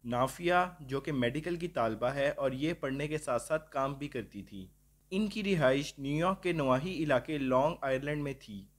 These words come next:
सत्रह मार्च की रात अपनी वालदा के साथ जब ये घर वापस आईं और घर के बाहर जो गाड़ी खड़ी करने की जगह होती है, वहाँ पर उन्होंने अपनी गाड़ी पार्क की।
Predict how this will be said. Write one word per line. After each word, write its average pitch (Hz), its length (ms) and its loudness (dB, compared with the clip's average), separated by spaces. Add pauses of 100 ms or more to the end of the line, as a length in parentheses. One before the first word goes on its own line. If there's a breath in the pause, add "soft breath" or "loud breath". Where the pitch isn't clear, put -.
(420)
सत्रह 208 420 2
मार्च 156 320 6
की 175 160 -6
रात 120 420 4
अपनी 175 300 -4
वालदा 131 360 6
के 185 120 -4
साथ 131 240 2
जब 139 180 -6
ये 151 120 0
घर 151 260 -2
वापस 127 400 2
आईं 107 220 -8 (240)
और 160 260 8
घर 139 300 4
के 185 180 0
बाहर 143 340 4
जो 160 180 0
गाड़ी 131 260 2
खड़ी 156 220 -2
करने 139 280 -2
की 151 160 -6
जगह 135 300 4
होती 123 300 -2
है, 113 180 0
वहाँ 127 280 2
पर 165 140 -2
उन्होंने 143 400 -2
अपनी 151 280 -4
गाड़ी 135 280 2
पार्क 113 320 -2
की। 98 240 -14